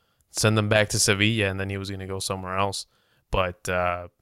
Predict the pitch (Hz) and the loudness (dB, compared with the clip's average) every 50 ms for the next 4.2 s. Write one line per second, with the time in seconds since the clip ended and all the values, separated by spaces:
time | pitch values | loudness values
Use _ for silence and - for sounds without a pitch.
0 | _ _ - 107 104 - 113 104 - 117 117 110 - 120 113 117 120 113 107 104 | _ _ -2 -2 -2 -2 -2 0 0 2 2 4 2 2 4 4 4 6 6 4
1 | 110 120 120 113 113 120 123 117 90 92 92 92 95 95 95 95 95 98 104 107 | 4 4 4 4 4 4 2 2 0 -2 -6 -6 -4 -4 -4 -2 4 6 6 6
2 | 104 101 - - 104 104 104 104 - - 113 110 107 107 107 104 - - 113 104 | 6 4 2 0 2 4 4 4 2 0 2 2 4 4 2 0 0 0 0 0
3 | 98 95 92 98 95 101 - 95 101 - - 101 95 98 95 92 90 - - 92 | 0 -2 -4 -8 -6 0 0 2 2 0 -2 -4 -6 -4 -6 -6 -8 -8 -10 -10
4 | 92 92 92 | -10 -12 -14